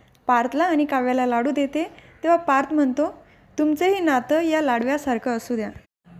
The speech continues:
एकमेकांना घट्ट चिकटलेलं." लगेच मालिनी काकू जवळ येतात आणि त्या म्हणतात, "तुम्ही सगळे एकत्र? अय्या,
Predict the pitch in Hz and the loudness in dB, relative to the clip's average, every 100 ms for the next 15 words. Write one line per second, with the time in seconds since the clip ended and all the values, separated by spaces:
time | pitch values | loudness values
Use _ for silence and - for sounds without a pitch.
0 | - - - - 269 302 294 277 277 269 | -20 -20 -20 2 2 4 2 0 0 2
1 | 277 294 277 285 311 302 262 226 220 226 | 2 2 0 2 -2 -2 -2 -2 -2 -4
2 | 202 - _ _ - _ - 262 320 349 | -6 -8 _ _ -20 _ 0 2 4 2
3 | 311 285 294 294 247 254 247 247 254 247 | 0 2 2 0 -4 -2 -2 0 -2 -2
4 | 269 294 - _ - 294 330 277 302 339 | -4 -6 -20 _ -2 0 2 2 2 4
5 | 302 262 320 - - _ _ _ 320 349 | 4 4 0 -2 -16 _ _ _ -4 -4
6 | 440 392 370 392 330 330 339 403 453 - | 0 0 2 0 0 -2 0 0 0 -6
7 | _ _ _ - 269 262 311 349 415 440 | _ _ _ 0 2 4 2 2 0 -6